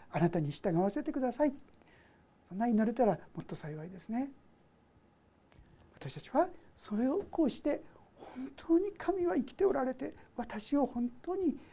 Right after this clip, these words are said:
愛し恵んでくださる方だ、こういうことを体験していくことができたらな、そう思います。そのためには、良く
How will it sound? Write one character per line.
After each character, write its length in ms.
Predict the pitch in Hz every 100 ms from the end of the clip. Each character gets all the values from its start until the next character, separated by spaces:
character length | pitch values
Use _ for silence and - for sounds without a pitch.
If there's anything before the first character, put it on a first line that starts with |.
| - -
愛 200 | 160 147
し 420 | - - 208 220 - - - 160
恵 80 | 147
ん 180 | 143
で 80 | 160
く 100 | -
だ 60 | 202
さ 120 | 240
る 80 | 254
方 200 | 220 233
だ、 80 | - - - - _
こ 60 | -
う 20 |
い 0 |
う 40 | 151
こ 80 | -
と 140 | -
を 120 | 240 - -
体 180 | - 135
験 160 | 160
し 60 | 135
て 80 | -
い 40 |
く 100 | -
こ 40 | -
と 40 |
が 80 | 160
で 100 | 165
き 80 | -
た 100 | 185
ら 100 | 196
な、 260 | 208 254 - - -
そ 120 | -
う 40 | 143
思 100 | 156
い 40 |
ま 100 | 220
す。 160 | - - - - -
そ 140 | - 196
の 60 |
た 120 | 190 185
め 80 |
に 80 | 190
は、 200 | 196 294 320 - - _ _ _ -
良 200 | 240 311
く 380 | 320 - 277